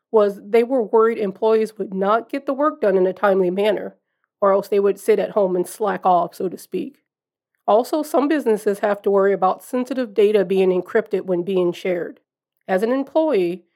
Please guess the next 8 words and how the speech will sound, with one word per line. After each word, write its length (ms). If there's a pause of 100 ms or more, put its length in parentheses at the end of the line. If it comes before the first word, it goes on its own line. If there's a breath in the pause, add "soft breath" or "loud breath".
(240)
the 80
downside 720
to 100
working 380
from 140
home 260
could 320
be 320